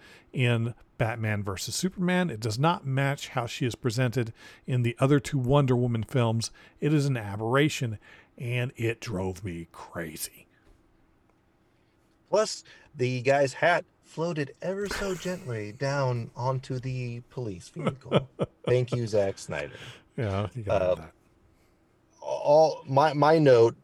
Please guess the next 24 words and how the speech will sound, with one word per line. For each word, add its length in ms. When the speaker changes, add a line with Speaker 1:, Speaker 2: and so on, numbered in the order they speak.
Speaker 2:
for 480
this 280
in 80
terms 340
of 100
the 100
plot 360
was, 340
"Better 420
Wonder 260
Woman!" 340
exclamation 680
mark. 240
So 380
my 320
argument 640
Speaker 1:
<laughs> 100
Speaker 2:
in 240
other 440
reviews, 440
especially 680
Wonder 300
Woman 300
eighty-four 800